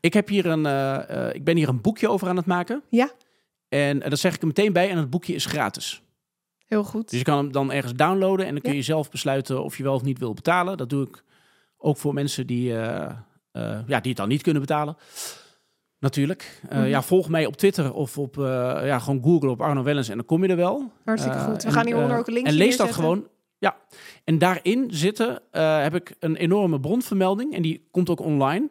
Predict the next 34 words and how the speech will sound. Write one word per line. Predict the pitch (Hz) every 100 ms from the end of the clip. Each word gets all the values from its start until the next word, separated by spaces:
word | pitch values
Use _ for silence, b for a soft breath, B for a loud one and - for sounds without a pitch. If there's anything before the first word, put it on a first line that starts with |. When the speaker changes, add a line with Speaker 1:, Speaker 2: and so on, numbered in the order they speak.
| -
Speaker 2:
Ja. | 240 277 262
Speaker 1:
En | -
dan | 175
kun | 214
je | 247
gewoon | 202
zelf | 180 233 247 - -
kijken | - 208 214 196
wat | 170
hier | 165
gebeurt. | 160 104 107 82 - - _ b b b
En | 143 139 139 143 - -
ik | 190
heb | 233
het | 220
idee | - 175 180
dat | 170 143
heel | 175
veel | 156
mensen | 147 147 -
eigenlijk | 123 143 127
geen | 156 147
idee | 123 147
hebben | 120 107 95
wat | 123 202
er |
gebeurt | 208 180 180 233 -
Speaker 2:
Mhm. | 220
Speaker 1:
met | 165
die, | 180 165
met | 175 170 139
de | 160
Digital | 165 170 160 160
Decade. | 160 156 160 165